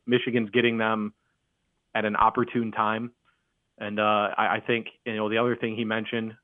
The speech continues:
and, and this would obviously play into that seven point six two yards last week, uh, Wisconsin not great at quarterbacks who can improvise, at defending quarterbacks who can improvise. And we've seen that part of Patterson's game kind of start to come to the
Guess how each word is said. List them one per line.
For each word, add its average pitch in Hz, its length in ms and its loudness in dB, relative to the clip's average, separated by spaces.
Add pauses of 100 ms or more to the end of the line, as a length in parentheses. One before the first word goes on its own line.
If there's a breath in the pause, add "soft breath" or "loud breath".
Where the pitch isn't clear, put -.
(240)
and, 104 160 -10
and 110 160 -6
this 113 160 -4
would 117 80 0
obviously 110 360 -2
play 110 260 0
into 104 260 -2 (400)
that 104 160 0 (140)
seven 110 200 0
point 107 300 -2
six 113 220 -4
two 110 80 -2
yards 104 260 0
last 107 300 2
week, 104 180 -2 (540 soft breath)
uh, 98 100 0
Wisconsin 127 560 2
not 127 220 2
great 120 240 2
at 110 100 0
quarterbacks 113 500 0
who 113 80 -6
can 107 120 -10
improvise, 95 500 -6 (180)
at 110 200 -4
defending 113 560 -4
quarterbacks 101 400 0
who 110 60 -6
can 104 120 -8
improvise. 101 420 0
And 104 140 -6
we've 104 100 -6 (120)
seen 127 280 0 (500 soft breath)
that 120 240 0
part 127 180 4
of 110 100 0
Patterson's 113 580 -2
game 110 460 -2 (580)
kind 123 220 0
of 117 160 4 (420)
start 123 220 2
to 117 60 -2
come 120 200 -2
to 107 60 -4
the 104 80 -2